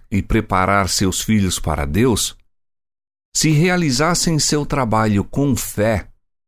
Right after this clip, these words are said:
cooperando com Deus mediante fervorosa oração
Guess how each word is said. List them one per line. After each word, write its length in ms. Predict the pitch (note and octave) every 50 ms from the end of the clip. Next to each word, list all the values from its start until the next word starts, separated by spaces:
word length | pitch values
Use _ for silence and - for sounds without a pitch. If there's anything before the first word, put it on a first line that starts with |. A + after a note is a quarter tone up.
| _ _ _ _ _ -
cooperando 720 | - C#3+ D3 - - C3 G#2+ G#2 A#2 C3 D3+ C#3+ C3+ B2
com 260 | - - B2+ G#2+ F#2
Deus 460 | E2 F#2+ G#2+ A#2 G#2+ F#2 D#2+ - -
mediante 720 | - E2+ F2 G2 G2+ F#2 F2+ F#2 G#2+ A#2 A#2+ A#2 - G#2+
fervorosa 840 | F2 - - C3+ C#3+ C#3 C3 A#2+ B2 A2 G2+ A2 B2+ C#3 A#2+ G#2+ A2
oração 760 | G#2 G#2+ G#2+ G2+ F#2 E2+ - - - - A2+ A2 A2+ G2 E2+